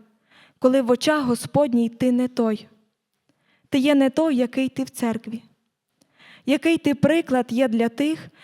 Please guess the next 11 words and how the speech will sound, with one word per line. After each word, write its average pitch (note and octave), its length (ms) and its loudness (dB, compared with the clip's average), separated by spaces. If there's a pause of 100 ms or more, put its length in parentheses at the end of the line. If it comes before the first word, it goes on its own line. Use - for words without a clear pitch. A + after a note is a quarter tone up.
(200)
хто - 260 0
став D4 340 -2
на B3 120 2
цю B3 220 -4
вузеньку B3+ 520 -2
стежку A3+ 560 -4 (1000)
і A#3 80 -4
хоче B3+ 380 -2
з B3 80 -8
Господом A3+ 520 -4
прожить. A3 500 -4